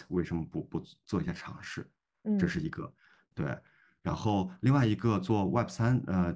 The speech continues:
Speaker 1: 对，就，就是做Web三，就，就是A I加是，在，在A I加搜索这个，这个东西，也在于从我的认知层面，其实我思考得更远一些，就是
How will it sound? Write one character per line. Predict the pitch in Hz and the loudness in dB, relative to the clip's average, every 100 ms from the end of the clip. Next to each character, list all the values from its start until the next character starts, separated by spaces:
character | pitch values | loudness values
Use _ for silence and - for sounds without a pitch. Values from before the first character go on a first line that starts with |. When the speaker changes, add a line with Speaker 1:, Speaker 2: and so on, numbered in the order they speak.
| - | -4
Speaker 1:
对， | 90 73 | -4 -4
就， | - 90 | 0 0
就 | 92 | 2
是 | 90 | 2
做 | 107 92 92 | 2 2 2
Web | 123 - | 0 0
三， | 113 113 113 - | 0 2 0 -2
就， | 92 | -2
就 | 92 | 0
是 | - | 0
A | 110 | 0
I | 110 | 0
加 | 110 98 | 0 -2
是， | 92 - - | -4 -6 -8
在， | - 80 - | -6 -6 -6
在 | - - | -6 -2
A | 101 | -2
I | 101 | 0
加 | 104 | -2
搜 | - 120 | -2 -2
索 | - | -2
这 | - 95 | -4 -2
个， | 90 78 67 - | -2 -4 -6 -4
这 | 87 | -2
个 | |
东 | 82 92 | 0 0
西， | 107 78 - - _ _ | 0 -4 -6 -14 _ _
也 | 87 | -2
在 | 90 110 | 2 2
于 | 95 95 98 95 _ _ | 4 4 2 -4 _ _
从 | - 107 127 | -2 2 4
我 | 76 | 2
的 | 73 | 0
认 | 143 120 | 2 2
知 | 92 120 | 2 -2
层 | - 82 | -2 0
面， | 90 85 78 | 2 2 -2
其 | - | 0
实 | 90 | 2
我 | 92 90 | 2 0
思 | - | -6
考 | 95 76 | -4 -4
得 | |
更 | - 110 95 | 0 0 0
远 | - | -2
一 | - | -6
些， | - 80 | -4 -4
就 | - | -2
是 | 80 - 82 73 | -4 -4 -4 -4